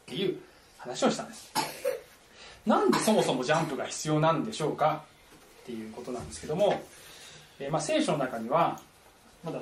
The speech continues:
まだちょっと導入の話をしてるんですけどね。聖書の中には、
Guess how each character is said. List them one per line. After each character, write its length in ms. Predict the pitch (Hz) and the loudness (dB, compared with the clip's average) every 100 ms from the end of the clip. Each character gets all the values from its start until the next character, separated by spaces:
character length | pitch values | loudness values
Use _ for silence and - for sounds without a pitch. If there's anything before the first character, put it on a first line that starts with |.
| - | -2
ま 80 | 143 | 0
だ 100 | 131 | 0
ち 80 | 127 | -4
ょ 20 | |
っ 40 | |
と 60 | 113 | -4
導 280 | 131 175 180 | 0 2 2
入 80 | |
の 80 | 180 | 2
話 260 | 160 160 143 | 0 -2 -4
を 60 | |
し 80 | 110 | -8
て 60 | 123 | -10
る 80 | 110 | -12
ん 60 | |
で 40 | - | -14
す 80 | - | -16
け 60 | |
ど 80 | - | -14
ね。 220 | 123 - - 208 180 - - - - - - | -10 -10 -6 -6 -6 -8 -16 -18 -20 -20 -4
聖 200 | 349 - | 0 2
書 80 | |
の 60 | 180 | 2
中 180 | 139 123 | 2 -2
に 100 | 120 | 2
は、 300 | 156 - | 2 2